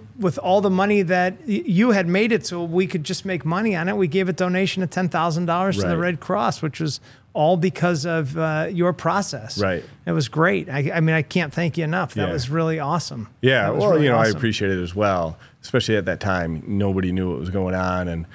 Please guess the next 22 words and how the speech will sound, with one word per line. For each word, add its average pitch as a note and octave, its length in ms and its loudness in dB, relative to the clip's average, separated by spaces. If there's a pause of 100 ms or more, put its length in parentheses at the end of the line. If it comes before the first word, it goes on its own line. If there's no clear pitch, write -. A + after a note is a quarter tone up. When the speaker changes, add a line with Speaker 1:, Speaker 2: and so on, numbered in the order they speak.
Speaker 1:
Right. D3+ 300 -2
Speaker 2:
um, F2 560 -2
you B2+ 220 4
know, A2 100 4
you G#2+ 160 2
really A2+ 260 4
learned G2 260 0
who F#2+ 80 -2
people G2 340 -2
were F#2+ 320 0 (260)
when F#2 540 -4 (240)
they G2 140 -2
did G2 200 -4
something G2+ 320 -4
like F#2+ 220 -4
that F#2+ 420 -4
and F#2 160 -8
they E2 140 -6
realized F2+ 600 -4
that D#2 80 -12
they F2+ 100 -8
could, E2 220 -8